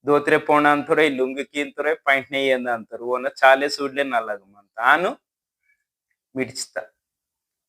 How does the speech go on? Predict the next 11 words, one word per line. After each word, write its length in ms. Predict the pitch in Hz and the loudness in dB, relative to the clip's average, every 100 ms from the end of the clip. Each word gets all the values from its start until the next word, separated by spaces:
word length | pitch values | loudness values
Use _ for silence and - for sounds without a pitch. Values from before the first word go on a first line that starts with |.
| _ _ _ _ | _ _ _ _
ಏ, 20 | 180 | 6
ಅಸ್ಕೆ 320 | 180 - 233 | 6 2 2
ಜೊನ್ನ 280 | 190 196 214 | 2 2 2
ಕುಟ್ಟ 280 | 214 - | -2 0
ಕೊಡಿಸ್ತಾ 520 | 220 190 147 - - 127 | 0 2 -2 -4 -4 -4
ಬೇರೆ. 380 | 107 - _ _ _ _ _ _ _ _ _ _ _ _ _ | -4 -16 _ _ _ _ _ _ _ _ _ _ _ _ _
ಜೊನ್ನ 240 | 131 147 180 | 0 4 4
ಕುಟ್ಟ 260 | 180 185 | 4 2
ಕೊಡಿಸಿದ್ದಕ್ಕೆ 640 | 196 196 180 190 180 175 165 | 4 4 2 -2 -4 -6 0
ಬತ್ತಲ್, 360 | 165 165 180 - _ _ _ _ _ - | 0 0 -4 -6 _ _ _ _ _ 0
ಓನು 560 | 143 143 131 123 - | 2 4 0 -4 -10